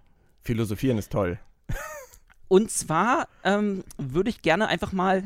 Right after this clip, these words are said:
Speaker 2: <laughs> die einfache Frage, äh, beantworten. Was ist eigentlich Star Trek? Was ist dieses komische Ding eigentlich?
Speaker 1: Naja, es ist nur eine verdammte T-V-Show,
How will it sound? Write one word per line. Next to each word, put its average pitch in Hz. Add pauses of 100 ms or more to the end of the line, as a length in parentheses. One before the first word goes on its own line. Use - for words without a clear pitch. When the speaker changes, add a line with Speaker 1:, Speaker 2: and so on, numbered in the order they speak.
(120)
Speaker 2:
<laughs> -
die -
einfache 196
Frage, 151 (420)
äh, 160
beantworten. 175 (240)
Was 160
ist -
eigentlich 170
Star 170
Trek? -
Was 156
ist -
dieses -
komische 127 (180)
Ding 127
eigentlich? 123 (220)
Speaker 1:
Naja, 123
es 117
ist -
nur 135
eine 147
verdammte 131
T-V-Show, 117